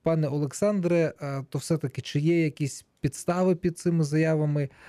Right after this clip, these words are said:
е, Геннадія Москаля, чи він просто справді хоче з якихось причин, е, гальмувати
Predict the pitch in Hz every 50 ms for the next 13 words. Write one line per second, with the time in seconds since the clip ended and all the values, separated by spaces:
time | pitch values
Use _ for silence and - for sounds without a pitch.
0 | - - - 117 120 127 127 131 147 143 143 139 131 143 139 135 139 131 - -
1 | - 143 135 135 139 139 131 - - - 170 180 175 151 139 147 143 131 - 156
2 | 147 - - - 131 - - - 147 143 135 127 120 127 127 120 - - 151 123
3 | - 123 117 123 127 - - 135 - 127 - - - 135 120 - - 196 214 214
4 | 196 - _ - - - - - - 143 139 139 135 131 131 127 127 127 127 120
5 | 147 151 156 156 156 147 127 117 - - 143